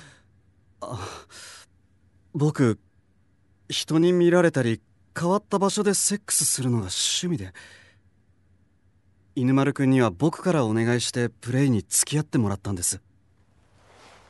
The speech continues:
ねえ、猫屋さん。黙っていてくれますよね。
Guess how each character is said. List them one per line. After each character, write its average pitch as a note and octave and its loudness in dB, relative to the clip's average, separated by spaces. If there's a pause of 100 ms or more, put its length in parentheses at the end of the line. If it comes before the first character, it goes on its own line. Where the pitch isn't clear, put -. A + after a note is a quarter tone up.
(2250)
ね A2 2 (600)
え、 B2 -4
猫 G#2+ -4
屋 F#2+ -4
さ A2 -4
ん。 A#2 -10 (1600)
黙 A#2 4
っ C#3+ 0
て - -2
い A2+ 0
て G2+ -8
く - -10
れ A2+ -2
ま B2 0
す - 0
よ F2+ -4
ね。 F#2 -6